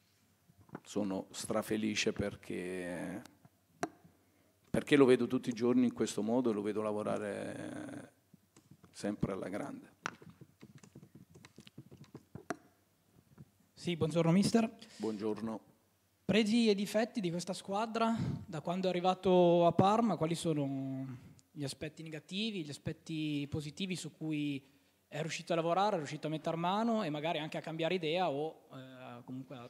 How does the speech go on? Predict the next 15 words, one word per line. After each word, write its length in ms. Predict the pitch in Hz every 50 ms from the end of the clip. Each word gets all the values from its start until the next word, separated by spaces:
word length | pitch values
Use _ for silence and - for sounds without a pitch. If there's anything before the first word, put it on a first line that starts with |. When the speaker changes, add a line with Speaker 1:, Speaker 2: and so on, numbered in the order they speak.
| - _ _ - - - -
Speaker 2:
a 100 | - 123
dover 380 | 139 147 156 151 147 147 139
considerare 580 | - 165 165 143 - - 156 156 151 151 156 156
ancora 580 | 147 147 143 - 147 147 147 143 143 139 135 131 135 131 - - _ _ _ _
magari 280 | - 123 127 127 127 127
gli 80 | 123
aspetti 320 | 135 127 - 147 131 - 139
negativi 460 | 139 143 143 - 131 127 127 131 127
su 100 | - 127
cui 340 | - - 139 127 123 123 131
lavorare 420 | 135 123 123 127 120 127 127 127 123
nei, 300 | 123 123 120 123 120 120
nelle 180 | 123 123 127
prossime 260 | - - 127 - 143 139
settimane? 500 | - 135 - - 123 123 123 123 131